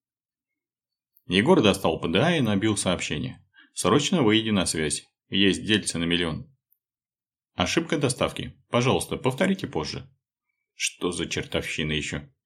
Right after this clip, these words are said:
Какая ошибка доставки? Никогда Атила такого не видел. «У меня, наверное, П Д А глючит», сказал он. «Давай-ка свой». Но из Гайкиного сообщения не отправилось.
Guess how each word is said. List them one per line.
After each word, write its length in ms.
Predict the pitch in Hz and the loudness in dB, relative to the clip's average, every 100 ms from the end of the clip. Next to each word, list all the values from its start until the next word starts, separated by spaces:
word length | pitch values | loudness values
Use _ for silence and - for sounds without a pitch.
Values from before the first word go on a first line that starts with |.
| _ - | _ -6
Какая 420 | 147 143 147 98 | -4 2 2 4
ошибка 360 | 82 101 - 85 | 2 -2 -2 -2
доставки? 640 | 82 - 73 - 64 - _ | -2 -2 -4 -4 -12 -12 _
Никогда 520 | 92 92 90 85 85 | -2 0 2 0 2
Атила 360 | 110 123 147 135 | 0 -2 -2 -2
такого 340 | 131 127 127 | -4 -2 0
не 120 | 120 117 | 2 0
видел. 380 | 113 113 107 _ _ _ _ _ _ _ _ _ _ _ _ _ _ _ _ - | 0 -6 -10 _ _ _ _ _ _ _ _ _ _ _ _ _ _ _ _ -4
«У 80 | |
меня, 220 | 92 101 101 | 4 6 6
наверное, 400 | 101 98 95 90 | 4 4 2 -2
П 160 | 98 | -2
Д 140 | 95 127 | 2 2
А 120 | 95 | 2
глючит», 500 | 80 76 73 - - _ _ | 0 -2 -4 -8 -12 _ _
сказал 420 | - 90 82 80 | -8 -6 -4 -6
он. 200 | 87 - - | -8 -14 -8
«Давай-ка 360 | - 131 120 | 0 0 0
свой». 400 | - 120 113 110 _ _ _ _ _ _ _ _ _ _ _ - | -4 -4 -4 -6 _ _ _ _ _ _ _ _ _ _ _ -2
Но 180 | 98 | 2
из 140 | 170 156 | 4 4
Гайкиного 520 | 113 104 98 98 90 | 4 4 4 0 0
сообщения 520 | - 82 - 85 87 | 0 -2 0 0 0
не 100 | 107 | -2
отправилось. 640 | 117 - 82 73 - - | -4 -4 -4 -2 -6 -10